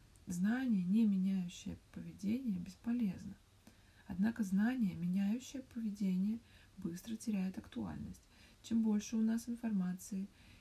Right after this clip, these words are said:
и чем лучше мы понимаем историю, тем быстрее история перестраивается и наше знание обесценивается.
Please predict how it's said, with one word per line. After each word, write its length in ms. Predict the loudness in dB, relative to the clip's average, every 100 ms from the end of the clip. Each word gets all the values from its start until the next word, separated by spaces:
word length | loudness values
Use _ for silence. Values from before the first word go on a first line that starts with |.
| -20 -10
и 240 | -2 0 0
чем 340 | -2 0 2 2
лучше 340 | 2 0 -2
мы 140 | 0 0
понимаем 520 | 0 2 2 0 0
историю, 500 | -4 -6 -6 -4 -6
тем 220 | -8 -10
быстрее 440 | -10 -10 -4 -2
история 480 | -2 -2 -2 0 0
перестраивается 880 | -2 -6 -8 -8 -8 -4 -4 -4 -4
и 40 |
наше 300 | -6 -6 -8
знание 420 | -10 -8 -6 -2 -2
обесценивается. 880 | -4 -6 -8 -8 -10 -14 -14 -16